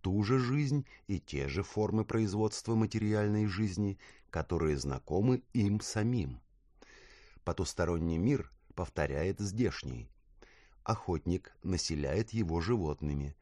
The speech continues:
садовод — садами. Но с переходом на земледелие этот процесс прекращается.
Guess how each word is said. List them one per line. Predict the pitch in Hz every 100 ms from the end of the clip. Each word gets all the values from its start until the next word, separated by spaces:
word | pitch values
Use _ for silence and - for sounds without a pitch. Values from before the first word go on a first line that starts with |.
| - -
садовод — | - 78 65 60 92 - - -
садами. | - 98 98 107 64 58 55 - _ - - - - - - -
Но | 87
с | 82
переходом | - 95 82 92 87 82
на | 82
земледелие | 71 82 82 85 147 90 71 62 - - - -
этот | 98 113 139
процесс | - 95 - 71 78 - -
прекращается. | 80 - 85 80 - 76 64 58 - -